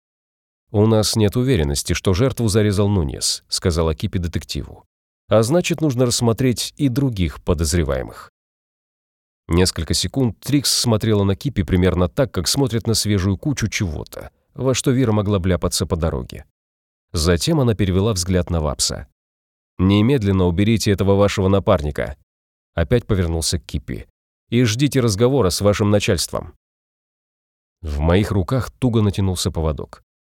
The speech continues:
Вира в неожиданном волнении подобралась сзади к Субару и, положив передние лапы на задний бампер, гавкнула. При этом она неотрывно смотрела на багажник. Через секунду принялась нетерпеливо постукивать по нему лапой.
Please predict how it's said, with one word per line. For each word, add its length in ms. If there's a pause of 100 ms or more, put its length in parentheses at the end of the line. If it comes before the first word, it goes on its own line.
(440)
Вира 400
в 20
неожиданном 540
волнении 480
подобралась 480
сзади 300
к 60
Субару 540 (160)
и, 100
положив 440
передние 320
лапы 260
на 120
задний 300
бампер, 480 (120)
гавкнула. 640 (480)
При 140
этом 200
она 120
неотрывно 440
смотрела 460
на 140
багажник. 540 (720)
Через 260
секунду 460
принялась 440
нетерпеливо 520
постукивать 580
по 60
нему 240
лапой. 420